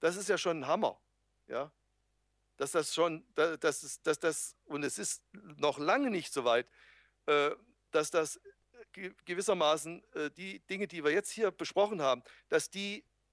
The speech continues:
äh, in den Mainstream rein, äh, reinkommen, ja, oder reingekommen sind. Es gibt zwar mehr und mehr so, äh, äh, so, so, so Spitzen, ja,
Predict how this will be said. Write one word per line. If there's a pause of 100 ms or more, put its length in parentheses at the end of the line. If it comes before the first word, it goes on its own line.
(120)
äh,
in
den
Mainstream (140)
rein, (100)
äh,
reinkommen,
ja,
oder
reingekommen
sind. (760)
Es
gibt
zwar
mehr
und
mehr
so,
äh,
äh,
so,
so,
so
Spitzen,
ja,